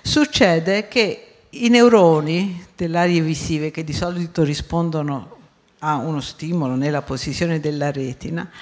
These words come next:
appena prima di fare una saccade, invece di rispondere a questa posizione, rispondono già alla posizione che avranno in futuro, quando la saccade è finita. E che succede?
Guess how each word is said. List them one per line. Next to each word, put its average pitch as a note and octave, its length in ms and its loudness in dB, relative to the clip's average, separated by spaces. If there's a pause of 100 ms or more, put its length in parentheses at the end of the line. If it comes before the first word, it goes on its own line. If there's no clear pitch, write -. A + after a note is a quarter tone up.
(160)
appena E4 540 2
prima A3+ 460 2
di F3 120 -2
fare G3+ 260 -2
una F3 240 0
saccade, E3 720 -6 (520)
invece D4 400 0
di A3+ 140 0
rispondere G#3+ 800 2
a D#3+ 60 -4
questa G3+ 340 -4
posizione, G3 680 -6
rispondono B3+ 920 -2
già E4 400 0 (380)
alla A#3+ 320 0
posizione C4+ 760 -4
che B3+ 100 -8
avranno A#3 420 -2
in A3 100 -4
futuro, E3 680 -8
quando F#3 300 -8
la F3 120 -6
saccade E3+ 520 -10
è - 20 -10
finita. - 720 -14 (560)
E - 160 -6
che E4 160 0
succede? - 800 -8